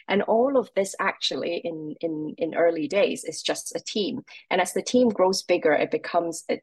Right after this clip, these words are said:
turns into a company. So culture really needs to be at the very forethought of the leader, even on their very first day of thinking, "Aha, I've got this aha moment that I want to create a product and I can't do this on my own. And so therefore I need a company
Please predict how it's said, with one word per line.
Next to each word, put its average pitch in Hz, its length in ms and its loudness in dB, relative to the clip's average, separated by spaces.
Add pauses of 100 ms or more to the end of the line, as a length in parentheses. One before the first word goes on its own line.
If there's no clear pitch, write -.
(100)
turns 175 320 2
into 151 300 -6
a 143 40 -4
company. 208 500 -2
So 180 300 6 (300)
culture 226 500 2
really 185 380 -6
needs 156 360 -4
to 165 120 -6
be 151 360 -2 (300)
at - 160 0
the 170 80 2
very 180 340 4
forethought 170 640 4
of 160 160 -8
the 151 80 -6
leader, 147 540 -4 (720)
even 190 220 2
on 160 160 -2
their 156 140 0
very 156 220 2
first 160 280 0
day 156 80 0
of 147 140 -2
thinking, 151 500 -2
"Aha, - 480 0
I've - 100 -10
got - 160 -2
this 170 140 -4
aha 190 300 0
moment 151 400 -4
that 170 100 -2
I 156 80 0
want 165 160 0
to 160 60 -2
create 165 260 2
a 147 140 -2
product 190 360 2 (140)
and 151 260 -4
I 156 60 -4
can't - 260 -8
do 156 140 -6
this 156 180 -6
on 151 120 -4
my 147 180 -2 (100)
own. 180 140 0
And 160 140 -8
so 156 120 -8
therefore 160 380 0
I 156 60 -4
need 156 200 -4
a 170 40 -2
company 151 420 -2